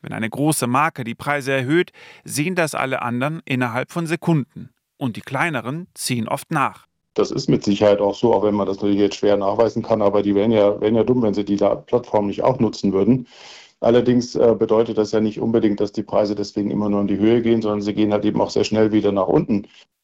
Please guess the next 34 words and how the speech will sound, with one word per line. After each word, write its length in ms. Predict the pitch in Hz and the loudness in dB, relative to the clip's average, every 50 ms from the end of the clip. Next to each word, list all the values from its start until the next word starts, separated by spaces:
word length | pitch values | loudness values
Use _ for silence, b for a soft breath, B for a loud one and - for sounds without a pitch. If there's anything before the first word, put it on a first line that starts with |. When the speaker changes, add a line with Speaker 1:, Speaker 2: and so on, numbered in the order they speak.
| _ _ - | _ _ -6
Speaker 1:
Die 100 | 175 - | -4 -2
Pächter 380 | - 190 175 - - 135 117 | 0 -2 -2 0 -2 -4 -2
selbst 420 | 104 110 123 135 160 180 - - - | -2 -2 -2 -2 -2 -4 -8 -6 -4
haben 240 | 156 147 143 143 131 | -4 -4 -2 -2 -4
oft 260 | 123 135 - - - | -4 -4 -4 -8 -8
keinen 380 | - - 131 127 120 120 117 | -6 -4 -4 -4 -4 -8 -10
Einfluss 500 | - - 113 113 101 - - 110 98 - | -8 -8 -8 -8 -8 -10 -14 -14 -14 -14
auf 140 | - - - | -16 -16 -12
die 140 | - 120 113 | -12 -12 -10
Preisschwankungen. 880 | - - 117 113 110 - - 110 104 104 107 - - 101 107 - - - B B B B B B B B B | -8 -6 -6 -6 -4 -6 -8 -10 -10 -12 -12 -14 -16 -18 -18 -18 -20 -20 B B B B B B B B B
Wie 100 | 120 - | -8 -6
der 100 | 110 110 | -6 -6
Tankstelleninteressenverband 1500 | - - 131 143 143 - - 139 123 120 120 120 120 131 120 135 139 139 - 170 156 139 147 139 127 135 131 131 127 | -4 -4 -4 -2 -2 -2 -2 -2 -4 -2 -4 -6 -6 -6 -4 -4 -4 -4 -4 -6 -4 -2 -2 -2 -2 -2 -4 -2 -2
erklärt, 380 | 131 127 - 127 143 160 165 - B B B B B B | -4 -6 -4 -2 -2 -2 -2 -4 B B B B B B
werden 320 | - 160 190 202 208 190 | -2 -2 -2 0 0 -2
die 100 | 170 151 | -2 -2
Preise 540 | - - - - 127 147 170 170 175 185 - | -4 -4 -6 -4 -4 -4 -4 -4 -4 -6 -2
aus 240 | - 156 160 156 - | -2 -2 -2 -2 -2
der 180 | - 165 143 127 | -2 -4 -4 -4
Ferne 520 | - - - 131 135 147 165 170 165 165 | -6 -6 -4 -2 -2 -2 -2 -4 -6 -6
direkt 500 | 143 139 135 131 135 143 156 - - - | -6 -6 -6 -4 -2 -4 -6 -6 -8 -6
auf 200 | 143 143 127 - | -6 -6 -6 -6
die 120 | - 127 | -10 -12
Zapfsäule 680 | - - - 120 123 - - - 117 110 113 117 120 123 | -10 -8 -6 -6 -6 -6 -8 -6 -6 -4 -4 -4 -4 -4
gespielt. 600 | 151 151 - - - 120 98 - - - - _ _ b b b b b b _ | -6 -8 -8 -6 -6 -6 -6 -8 -12 -20 -20 _ _ b b b b b b _
Für 120 | - 110 | -10 -8
viele 280 | 107 120 123 123 98 123 | -4 -2 -2 0 0 0
Autofahrer 580 | 139 143 - 156 123 - 139 135 131 131 127 | -2 0 -2 -4 -4 -2 -2 -2 -2 -2 -4
fühlt 240 | - - 123 117 - | -4 -6 -8 -8 -6
sich 80 | - 120 | -6 -4
das 220 | - 151 147 - | -4 -4 -2 -2
wie 100 | 185 - | -2 -2
Abzocke 480 | - 165 - - - 127 - - - - | -4 -4 -4 -6 -6 -6 -6 -6 -10 -10
an. 160 | 110 107 | -10 -14